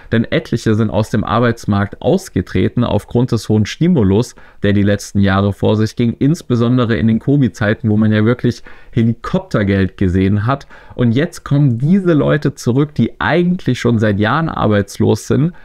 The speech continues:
aber eben nicht gezählt wurden, weil sie eben auch keinen Job gesucht haben, plus höhere Immigration in den U S A. Und deswegen sagt die Frau Saben selber, dass dieser Indikator im Moment an Aussagekraft verloren hat. Und wir sprechen hier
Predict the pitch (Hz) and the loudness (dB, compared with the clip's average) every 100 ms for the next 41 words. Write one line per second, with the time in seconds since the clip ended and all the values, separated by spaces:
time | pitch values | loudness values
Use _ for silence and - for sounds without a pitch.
0 | - - 123 127 - 120 120 120 165 - | -16 -4 0 0 0 0 2 2 2 -2
1 | - 110 - 175 - 110 123 101 90 107 | -4 -2 0 0 0 0 0 0 0 0
2 | 120 101 117 - - 107 104 113 123 - | 0 0 0 -2 -4 0 0 0 -2 -2
3 | 104 110 185 - - 95 98 139 147 - | 0 2 0 -4 -6 -2 0 0 -4 -12
4 | - - 143 180 - 139 151 131 120 - | -12 -2 0 0 0 2 2 2 0 0
5 | 120 120 - 110 - 127 147 - 120 117 | 0 0 -2 -4 0 0 2 0 0 2
6 | 101 110 113 - - 110 147 160 - - | 0 0 0 -2 -4 -2 -2 -6 -12 -20
7 | - - - 117 123 - 127 - 135 127 | -20 -20 -6 -2 0 0 -2 0 0 0
8 | 113 117 - 120 - 110 107 110 120 104 | 0 0 -2 -4 0 0 0 0 0 2
9 | 117 131 131 123 117 117 - 123 123 117 | 2 2 0 0 -2 -4 0 0 0 0
10 | 110 - - 131 147 131 - 117 123 107 | 0 -2 -2 -2 0 -2 0 0 2 2
11 | 113 127 - 117 85 127 110 113 113 - | 2 0 -2 -2 -2 -4 -2 -2 -2 -2
12 | 123 - - 117 131 147 104 90 107 110 | -6 -6 -4 0 0 0 -2 -2 0 0
13 | - - 165 - 127 110 101 | -2 -4 -4 0 2 2 0